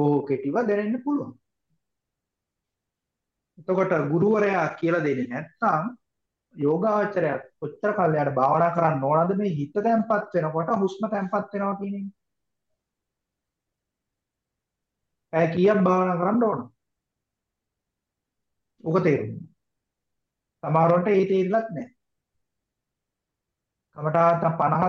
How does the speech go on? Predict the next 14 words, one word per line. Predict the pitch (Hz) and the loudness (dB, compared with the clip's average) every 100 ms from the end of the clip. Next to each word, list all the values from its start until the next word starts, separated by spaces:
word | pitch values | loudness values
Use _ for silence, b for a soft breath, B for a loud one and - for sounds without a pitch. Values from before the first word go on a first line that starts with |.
| 175 | 0
දාලත් | 185 190 185 | 0 0 -2
තේරෙන්නේ | - 160 147 147 | -2 -2 0 -2
නැහැ. | 170 202 | -4 -2
මේ | 196 | -2
හිත | 175 165 | -2 -2
තැම්පත් | 180 170 170 180 175 | -2 -2 -2 -6 -4
වෙනකොට | 175 170 | -4 -4
තමයි | 160 185 208 | -6 -4 -4
හුස්ම | 185 202 | -4 -6
තැම්පත් | 180 170 160 202 - | -4 -2 -2 -8 -6
වෙන්නේ. | - 117 113 - _ _ _ _ _ _ _ _ _ _ _ _ _ _ _ _ _ _ _ _ _ _ _ _ _ _ _ _ _ _ _ _ _ _ _ 160 | -8 -8 -10 -18 _ _ _ _ _ _ _ _ _ _ _ _ _ _ _ _ _ _ _ _ _ _ _ _ _ _ _ _ _ _ _ _ _ _ _ -6
එකපාරම | 160 160 160 160 170 196 220 - - - _ _ _ _ _ | -2 2 4 4 4 4 4 2 -2 -18 _ _ _ _ _
බාහිර | 151 147 165 160 | 0 2 4 2
හිතවිල්ලකට, | 147 170 185 180 - - | 0 2 2 2 0 -6